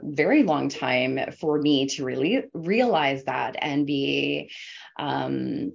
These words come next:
grateful for all the things that my body actually does for me. And when I was a-, able to do that, that's when things, like,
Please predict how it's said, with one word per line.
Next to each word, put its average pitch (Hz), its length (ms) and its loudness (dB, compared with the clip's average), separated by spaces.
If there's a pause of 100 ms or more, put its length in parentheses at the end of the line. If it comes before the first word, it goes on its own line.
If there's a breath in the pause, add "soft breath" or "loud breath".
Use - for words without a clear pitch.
grateful 156 540 2
for 143 140 2
all 139 80 2
the 151 100 0
things 135 440 -2
that 131 720 0 (340)
my 151 160 0
body 135 260 0
actually 139 280 0
does 113 260 -2
for 135 320 0
me. 127 360 0
And 143 220 2
when 131 320 2
I 139 160 -4
was 139 160 -4
a-, 131 140 -2 (100)
able 143 280 2
to 139 120 -6
do 135 240 -2
that, 165 300 2
that's 139 220 -2
when 131 160 -2
things, 127 360 -4
like, 127 720 -4